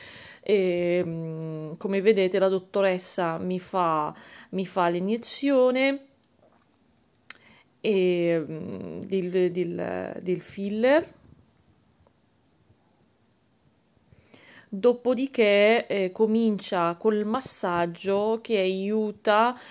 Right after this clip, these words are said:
eh, mm, praticamente a distribuire meglio il, il liquido su tutto il contorno occhi. Questa seduta me l'hanno fatta, come vi ho detto, tre volte.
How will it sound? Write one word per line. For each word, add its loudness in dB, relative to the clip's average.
eh, 0
mm, -8
praticamente -2
a 2
distribuire 0
meglio 4
il, 0
il 2
liquido -2
su -10
tutto -4
il -6
contorno -2
occhi. -6
Questa -4
seduta -6
me -4
l'hanno -4
fatta, -10
come -8
vi -6
ho -4
detto, -2
tre -4
volte. 0